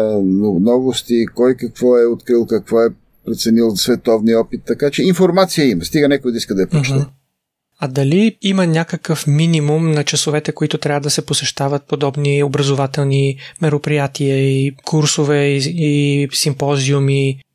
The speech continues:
Speaker 2: Има ли някакъв лимит, под който не трябва да пада един специалист, за да запази, примерно, лиценза си?
Speaker 1: Едно време, което никой не го спазваше, разбира се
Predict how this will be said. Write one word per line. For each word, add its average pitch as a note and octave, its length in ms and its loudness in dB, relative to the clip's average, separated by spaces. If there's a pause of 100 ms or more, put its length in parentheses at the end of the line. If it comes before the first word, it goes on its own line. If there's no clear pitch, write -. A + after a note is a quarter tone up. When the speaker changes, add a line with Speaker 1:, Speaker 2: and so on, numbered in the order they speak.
(200)
Speaker 2:
Има F#3 180 2
ли G3 100 2
някакъв F3+ 560 -2
лимит, D3+ 560 0
под - 180 -2
който D#3 340 -2
не D3 100 2
трябва C#3+ 260 -2
да C#3 340 0
пада C#3+ 220 0
един C#3 200 0
специалист, C#3+ 680 -2
за D3 140 -2
да D3 180 2
запази, C#3 480 -2
примерно, C#3 460 0
лиценза C3 440 -2
си? - 220 -4 (680)
Speaker 1:
Едно C#3 360 4
време, F3 540 2 (240)
което C#3+ 240 4
никой D#3 260 2
не G#2+ 80 4
го F#2+ 100 4
спазваше, F2+ 500 0
разбира E2+ 400 0
се C3 240 0